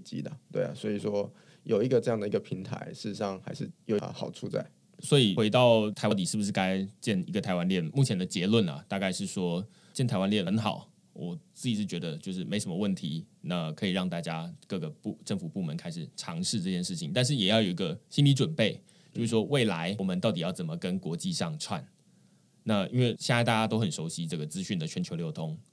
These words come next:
Speaker 2: 那但是我们大概都还没有开始准备好资产的全球流通，那该怎么运用区块链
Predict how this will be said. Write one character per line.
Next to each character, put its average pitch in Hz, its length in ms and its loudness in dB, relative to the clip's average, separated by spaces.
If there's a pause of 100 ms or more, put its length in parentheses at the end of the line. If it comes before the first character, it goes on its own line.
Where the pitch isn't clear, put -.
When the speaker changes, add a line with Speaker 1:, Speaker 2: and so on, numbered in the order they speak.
(120)
Speaker 2:
那 101 140 -2
但 98 100 0
是 95 120 -4
我 80 160 -4
们 82 280 -4
大 90 140 -4
概 87 140 -6
都 85 100 -4
还 85 100 -6
没 82 80 -4
有 73 100 -6
开 80 180 -8
始 82 100 -8
准 65 160 -8
备 82 160 -4
好 - 320 -10 (220)
资 104 120 -8
产 87 240 -6
的 - 160 -16
全 92 160 -6
球 87 120 -8
流 73 160 -8
通， 80 280 -8 (440)
那 101 280 2 (340)
该 117 180 4
怎 110 160 -2
么 73 240 -8 (100)
运 113 140 2
用 98 160 2
区 92 120 -8
块 82 200 -4
链 73 200 -4